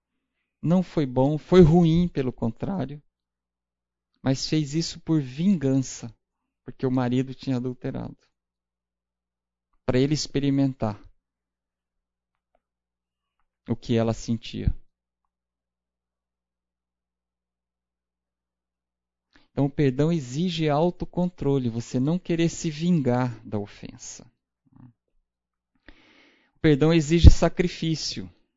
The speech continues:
porque o confronto e a exortação exigem que você se exponha,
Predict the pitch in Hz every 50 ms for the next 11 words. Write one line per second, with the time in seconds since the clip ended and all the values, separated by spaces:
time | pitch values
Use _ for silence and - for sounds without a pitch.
0 | _ _ _ - 120 - - _ - 135 131 131 123 - - 147 135 127 - -
1 | - - 147 175 196 196 175 - - 127 123 117 117 117 120 120 123 117 117 123
2 | 123 123 120 117 - - 107 - - - - - 131 160 175 165 143 120 110 113
3 | 131 143 147 151 151 - - 156 147 147 147 139 - - - 147 151 156 156 147
4 | - _ - _ _ _ _ _ _ _ _ _ _ _ _ _ _ - - -
5 | - - - - - 190 - - - - - 170 170 165 165 165 160 156 156 151